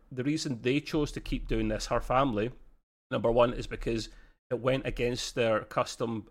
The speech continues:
and deeply r-, rooted religious beliefs. And who are we to say what someone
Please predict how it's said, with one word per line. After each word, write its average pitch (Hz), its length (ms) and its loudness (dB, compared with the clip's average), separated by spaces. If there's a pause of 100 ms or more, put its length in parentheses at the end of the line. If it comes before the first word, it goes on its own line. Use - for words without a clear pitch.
and 110 220 -4
deeply 117 380 -2
r-, 117 240 -8 (220)
rooted 110 480 -6
religious 113 400 -2
beliefs. 117 460 -2 (500)
And 131 420 4 (340)
who 175 140 2
are 151 60 4
we 139 240 2
to 143 120 -8
say 131 240 0
what 117 240 -4
someone 120 640 0